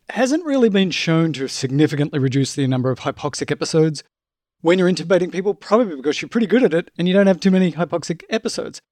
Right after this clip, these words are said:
But this study, which was abstract five, which was pre and apneic high-flow oxygenation for rapid sequence intubation in the emergency department,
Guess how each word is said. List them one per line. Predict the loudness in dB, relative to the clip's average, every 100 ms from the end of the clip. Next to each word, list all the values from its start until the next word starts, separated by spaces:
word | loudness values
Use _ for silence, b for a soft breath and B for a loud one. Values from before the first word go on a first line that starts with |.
| _ _ -2
But | 2 6
this | 4
study, | 4 2 2 2
which | -2 -6 -8
was | -8 -4
abstract | -4 -4 -6
five, | 2 4 6 4 -2
which | -8 -6
was | -8
pre | -4 4 4 4
and | 0 -4 -4
apneic | -4 -4 -6 -6
high-flow | -2 -2 0 2 4 4
oxygenation | 2 -4 -2 0 0 -2 -4
for | 0
rapid | 0 -2
sequence | -6 -4 -4
intubation | 0 2 2
in | 2
the | 4
emergency | 4 2
department, | -4 -2 -2 -2